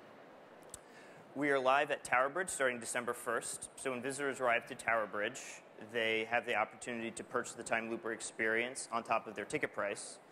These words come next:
They receive a cardboard headset, download the Time Looper app, and then experience three different moments throughout the exhibit.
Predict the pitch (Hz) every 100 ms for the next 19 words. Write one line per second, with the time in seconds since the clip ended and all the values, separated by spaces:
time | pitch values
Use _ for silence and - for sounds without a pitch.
0 | - - 127 127 123 131 120 - 127 117
1 | 120 110 139 139 147 135 - 123 120 117
2 | 110 120 113 113 110 110 110 113 - -
3 | - - 117 117 113 113 113 117 - 123
4 | - 123 117 113 110 - 127 120 - 113
5 | 107 110 107 - 110 101 101 - 101 -